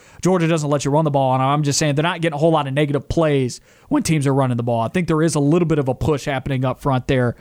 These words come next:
but not much, not much. It's gonna be about being able to throw this football and get some of those guys out of the tackle box, try and spread this Georgia team out a little bit.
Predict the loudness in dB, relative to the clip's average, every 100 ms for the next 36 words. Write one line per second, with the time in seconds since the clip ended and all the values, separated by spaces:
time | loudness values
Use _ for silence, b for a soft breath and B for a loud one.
0 | B -2 0 0 0 -4 -4 -16 -6 -4
1 | -2 -2 -2 -8 -18 b b -10 -2 0
2 | 2 2 2 -2 -4 _ -8 -2 0 0
3 | 0 -2 0 -2 -2 0 0 0 0 -2
4 | 0 0 0 0 0 0 -2 -4 -4 -2
5 | 0 0 0 -2 -4 -2 -4 -4 -4 -2
6 | -2 -2 -2 0 0 2 0 2 0 -2